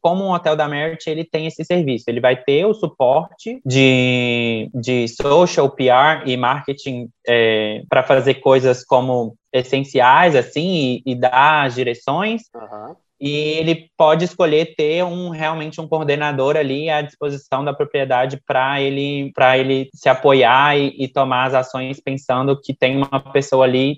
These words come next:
Speaker 1: que é especialista no assunto pra tocar realmente. Então, a gente, né, tá, tá aí pra, pra fazer eles repensarem, é, redes sociais e pensar, e educar também em como funciona as redes,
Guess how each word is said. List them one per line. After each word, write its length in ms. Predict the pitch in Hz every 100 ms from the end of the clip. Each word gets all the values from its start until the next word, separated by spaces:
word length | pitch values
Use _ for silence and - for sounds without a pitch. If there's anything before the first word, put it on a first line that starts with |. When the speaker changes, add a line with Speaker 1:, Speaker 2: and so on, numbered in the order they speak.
| _
Speaker 1:
que 160 | 139
é 380 | 131 127 131 131
especialista 640 | 135 143 139 131 139 143
no 100 | 151
assunto 500 | 143 139 135 139 143
pra 220 | 151 143 147
tocar 640 | - 156 143 135 147 147 -
realmente. 640 | 139 139 113 - - - _ _ _ _ _ _ _ _ -
Então, 1700 | 131 139 135 139 139 143 147 147 147 147 143 143 139 139 139 135 131 123
a 100 | 135
gente, 460 | 147 143 160 143 _
né, 440 | - 139 151 170 - -
tá, 160 | 151 - -
tá 160 | 139
aí 300 | 135 139 143 - _
pra, 440 | 143 135 135 131 131
pra 160 | 139 139
fazer 240 | 143 135
eles 200 | 143 143
repensarem, 920 | 135 143 143 - 139 165 208 180 - -
é, 280 | 123 120
redes 260 | 120 127 131
sociais 640 | 135 - 131 123 160 156
e 80 | 151
pensar, 500 | 147 139 139 135 131 -
e 220 | 131 139
educar 500 | 151 165 - 143 175
também 500 | 208 147 131 160 190
em 60 | 135
como 280 | 139 139 135
funciona 560 | 127 - 120 147 165
as 140 | 127 -
redes, 640 | 123 175 143 127 120 -